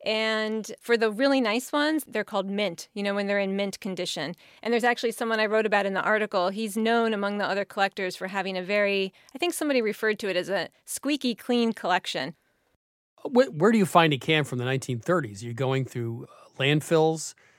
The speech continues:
Speaker 2: Uh, you mentioned in your article people are digging in the woods. I mean, how do you, <laughs> wh-, where do you look in the woods to find beer cans?
Speaker 1: Yeah, so the best places to look are where you think people gathered to drink beer in the nineteen thirties. If, so that would be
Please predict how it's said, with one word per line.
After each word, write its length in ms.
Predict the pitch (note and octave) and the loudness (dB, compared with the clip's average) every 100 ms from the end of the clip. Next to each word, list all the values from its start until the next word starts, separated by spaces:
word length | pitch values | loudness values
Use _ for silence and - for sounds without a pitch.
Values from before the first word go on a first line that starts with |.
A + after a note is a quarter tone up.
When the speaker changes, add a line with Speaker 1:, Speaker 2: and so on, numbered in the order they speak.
| _ _ | _ _
Speaker 2:
Uh, 240 | D3 C3+ C3 | 4 4 2
you 160 | C#3+ | 0
mentioned 360 | C#3 D#3+ F3+ D3 | 2 4 4 2
in 40 | |
your 80 | B2 | 2
article 280 | B2+ C3+ C#3 | 2 0 -4
people 300 | A2+ C3+ A2 | -4 -6 -6
are 20 | |
digging 360 | A2 C#3 C3 C3 | -6 -4 -2 -2
in 120 | A#2 | -2
the 80 | A2 | -6
woods. 560 | G2+ A#2+ B2 B2 A#2+ - | -8 -6 -4 -6 -10 -10
I 60 | |
mean, 180 | C3 B2 | -6 -4
how 280 | B2+ A#2 D#3 | -6 2 2
do 80 | D#3+ | 4
you, 140 | C#3+ | 0
<laughs> 840 | - - G3 E5 C#5+ - - - - | -2 6 6 6 -8 -20 -20 -10 -2
wh-, 260 | E3 C3 | -2 0
where 220 | D3 G3 | 6 10
do 80 | A3+ | 10
you 120 | G#3+ | 10
look 200 | F#3+ G#3 | 10 8
in 100 | G3 | 8
the 100 | F3+ | 8
woods 360 | F#3 A3+ B2+ G2+ | 8 6 2 -4
to 120 | - | -8
find 280 | A#2 C3 B2+ | -2 0 0
beer 140 | B2 C#3+ | 0 -4
cans? 340 | - G#2 G2+ - _ _ _ _ _ _ - | -6 -14 -16 -20 _ _ _ _ _ _ -12
Speaker 1:
Yeah, 280 | A#3 D4 E4+ | -4 -2 -2
so 320 | - C#4 C4+ | 2 4 4
the 140 | A3+ | 0
best 260 | A3 B3 D#4+ | 0 0 0
places 300 | F4+ F4 E4+ | -2 0 0
to 100 | C#4 | 2
look 340 | B3 A#3+ A#3+ | 4 4 2
are 160 | - G#3 | 0 0
where 640 | G3 G#3 G#3+ G#3+ G#3+ F#3+ - - | 0 2 2 2 0 -6 -10 -14
you 220 | G3+ A3+ | -6 -6
think 340 | - C#4 C#4+ - | -4 0 0 0
people 320 | C4 B3+ A#3+ | -2 0 0
gathered 460 | G3+ G#3 G#3 A3 | 0 0 2 0
to 80 | F3+ | -2
drink 340 | E3+ G#3+ A#3 - | -6 -4 -4 -6
beer 460 | - G3 G#3 G#3+ A3 _ _ _ _ | -4 0 2 0 -2 _ _ _ _
in 160 | A3+ A3+ | 0 2
the 80 | A3 | 2
nineteen 400 | G3 G3 G#3 G3 | 0 -2 -6 -2
thirties. 480 | G#3 F#3+ D#3 D#3+ | -2 -2 -4 -8
If, 80 | F#3 | -10
so 100 | - | -2
that 200 | A3 A3+ | 2 2
would 100 | G3+ | 2
be 380 | G3+ G#3+ G3+ G3+ | -4 -2 -2 -4